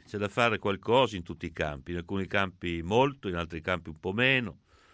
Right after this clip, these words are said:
In tutti i campi, quindi stiamo parlando del tema energetico, del tema delle professioni, stiamo parlando del tema dei farmaci certamente, delle assicurazioni e così via dicendo.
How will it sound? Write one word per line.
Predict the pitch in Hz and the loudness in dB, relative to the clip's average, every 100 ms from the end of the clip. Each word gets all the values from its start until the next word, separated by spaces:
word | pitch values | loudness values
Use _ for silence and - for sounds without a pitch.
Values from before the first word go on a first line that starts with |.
| - - - _ - | -20 -20 -20 _ -4
In | 151 156 | -2 2
tutti | 170 151 | 2 2
i | 120 | 2
campi, | 113 98 82 80 73 | 4 2 2 -6 -6
quindi | 110 107 | -2 -2
stiamo | 95 104 95 | 0 0 0
parlando | 104 104 104 95 | 2 2 2 0
del | 90 | -2
tema | 98 92 | -4 -2
energetico, | 95 90 104 123 110 | -2 -2 0 2 0
del | 92 | -4
tema | 92 92 | -4 -6
delle | 90 | -6
professioni, | 85 87 90 - 113 127 117 | -8 -8 -8 -4 2 2 2
stiamo | 92 95 | 0 -4
parlando | 85 90 92 87 | -2 -2 -2 -2
del | 87 | -4
tema | 87 90 85 | -2 -4 -2
dei | 82 | -6
farmaci | 78 98 113 104 87 90 | -6 -4 -2 -2 -4 -10
certamente, | 92 87 - 90 120 120 104 - 90 87 85 82 82 82 | -8 -8 -8 -4 0 0 -2 -6 -8 -6 -6 -8 -8 -10
delle | 82 87 | -8 -8
assicurazioni | 87 - 87 90 90 - 113 120 101 | -8 -10 -10 -6 -6 -4 0 0 0
e | |
così | 92 85 | -6 -6
via | 87 87 | -4 -4
dicendo. | 80 80 82 71 - | -6 -6 -6 -6 -14